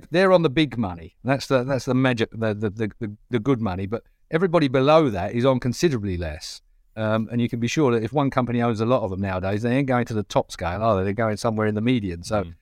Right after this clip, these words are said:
Speaker 1: um, so there, there may be a bit of a, and we've already noticed, you know, Charlie Hiscock's dropped off the edge of the,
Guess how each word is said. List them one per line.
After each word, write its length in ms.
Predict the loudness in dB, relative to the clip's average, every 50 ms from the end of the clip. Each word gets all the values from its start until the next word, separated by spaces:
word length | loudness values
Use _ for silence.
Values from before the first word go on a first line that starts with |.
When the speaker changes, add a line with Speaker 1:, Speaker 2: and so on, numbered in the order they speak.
| _ _ -20 -20 -10 -2 2
Speaker 1:
um, 260 | 4 4 4 2 0 -6
so 220 | -6 -4 -2 -2 0
there, 180 | 2 0 0
there 140 | 2 2 2
may 160 | 4 4 4
be 80 | 4 2
a 40 | 0
bit 100 | 0 -2
of 80 | 0 0
a, 160 | 0 0 -2 _ _ _ _ _ _
and 100 | -2 0
we've 140 | 2 2 2
already 260 | 2 2 2 2 4
noticed, 340 | 4 4 4 2 2 -2 -2
you 60 | -2
know, 80 | -4 -2
Charlie 260 | 2 2 2 4 4
Hiscock's 360 | 0 0 0 0 -2 -2 -2
dropped 260 | -2 -4 -4 -2 -2 -4
off 120 | -4 -2
the 120 | -2 -2
edge 120 | 0 0 0
of 80 | 0
the, 140 | 0 0 0